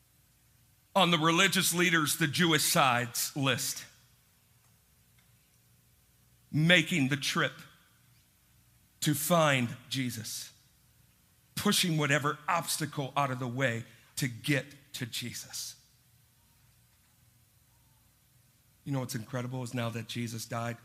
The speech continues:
rose again from the dead, he lives in us. We don't have to walk miles anymore like Jairus did.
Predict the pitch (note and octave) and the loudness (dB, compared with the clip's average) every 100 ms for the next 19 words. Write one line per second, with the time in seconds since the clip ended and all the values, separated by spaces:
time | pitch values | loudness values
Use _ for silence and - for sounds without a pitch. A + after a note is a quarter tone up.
0 | _ A#2 A#2 - C3 A#2+ A2 A2+ A2 A#2 | _ -8 -6 -8 -8 -8 -6 -10 -6 -6
1 | A#2 - _ B2 A#2 B2 A2 - A#2+ C3 | -6 -10 _ -10 -6 -6 -6 -6 -6 -4
2 | - - - _ _ _ _ _ _ _ | -6 -8 -14 _ _ _ _ _ _ _
3 | _ _ _ _ - C3 A#2+ B2 B2+ A#2+ | _ _ _ _ -4 -4 -2 -6 -6 -8
4 | A#2 B2+ B2 B2 A2 B2 A#2+ A#2+ A#2 A2+ | -6 -6 -4 -4 -6 -8 -6 -6 -6 -10
5 | A2+ B2+ A2+ A#2+ B2+ - C3 | -10 -10 -8 -8 -8 -12 -14